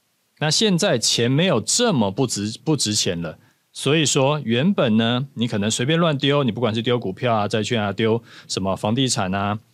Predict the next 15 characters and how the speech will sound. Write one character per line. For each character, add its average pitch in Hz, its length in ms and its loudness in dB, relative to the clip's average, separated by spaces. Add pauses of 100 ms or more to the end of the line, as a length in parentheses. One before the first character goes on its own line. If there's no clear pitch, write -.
(260)
丢， 117 600 2
呃， 92 420 -2 (300)
比 98 140 -6
特 160 160 2
币 143 200 2
啊， 107 220 0 (180)
它 127 160 -2
都 131 160 2
会 131 180 2
持 104 220 -2
续 127 200 0
的 92 340 -2
往 98 180 -4
上 123 180 0
涨， 95 240 -2